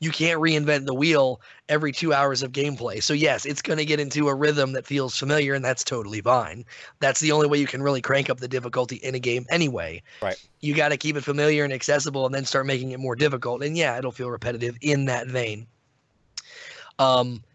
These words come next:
Speaker 1: so I'm actually anxious to jump back in. It looks br-, it looks beautiful. It's a beautiful game. I think the pacing,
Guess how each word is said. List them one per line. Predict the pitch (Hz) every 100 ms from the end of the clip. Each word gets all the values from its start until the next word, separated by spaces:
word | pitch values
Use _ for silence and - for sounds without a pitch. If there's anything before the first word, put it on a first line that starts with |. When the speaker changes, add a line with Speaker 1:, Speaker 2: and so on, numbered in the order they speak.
| _ _ -
Speaker 1:
so | 156
I'm | 131 185
actually | 240 175 165 143
anxious | 156 135 131
to | 135
jump | 127 135 131
back | 127 131
in. | 135
It | 123 139
looks | 127 131
br-, | 127 127
it | 131
looks | 143 143
beautiful. | 127 131 123 - 98 120
It's | 110
a | 127
beautiful | 123 127 113
game. | 110 113 110 107
I | 131
think | - - 170 -
the | 127
pacing, | - - 147 147 - 101 90 107